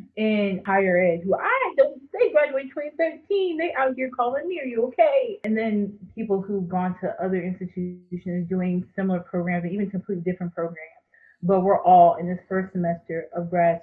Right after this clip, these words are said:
school in a pandemic when Black people are being attacked.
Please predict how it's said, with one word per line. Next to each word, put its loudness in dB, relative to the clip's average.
school -14
in -2
a -2
pandemic -6
when -4
Black 0
people -6
are -2
being -10
attacked. -4